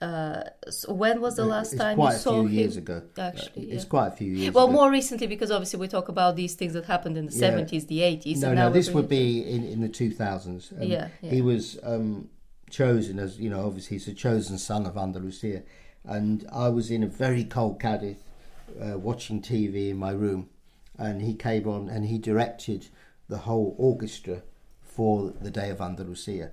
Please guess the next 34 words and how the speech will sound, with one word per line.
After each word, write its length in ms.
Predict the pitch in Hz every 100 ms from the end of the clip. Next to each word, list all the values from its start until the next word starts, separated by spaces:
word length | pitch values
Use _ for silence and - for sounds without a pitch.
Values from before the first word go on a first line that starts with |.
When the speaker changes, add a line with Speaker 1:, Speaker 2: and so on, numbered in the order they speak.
| -
Speaker 1:
Mm. 240 | 190 170 160
Speaker 2:
um, 360 | 90 90 90 95
which, 180 | 95 101
as 140 | 92
you 80 | 95
know, 100 | 98
is 140 | 90
the 80 | 98
last 280 | 98 92 -
day 140 | 95
of 80 | 90
February 500 | - 95 92 82 85
nowadays. 540 | 92 87 80 87 90 - - - -
And, 440 | 90 95 92 87 - - -
you 200 | 107 101
know, 80 | 95
you 200 | 95 95
saw 300 | - 117 107
the 100 | 92
respect 520 | 90 - 113 104 -
people 320 | 110 95 95
had 200 | 87 92
from 180 | - 92
him 120 | 90 -
and 160 | 107
his, 240 | 98 92 - -
his 240 | 107 107
intensity, 960 | 110 104 - 156 147 - 107 - 80 - - - - - - -
you 100 | 113
know, 160 | 98 - -
'cause 200 | 113 -
he's, 240 | 135 127
he's 200 | 135 120
like, 200 | 151 -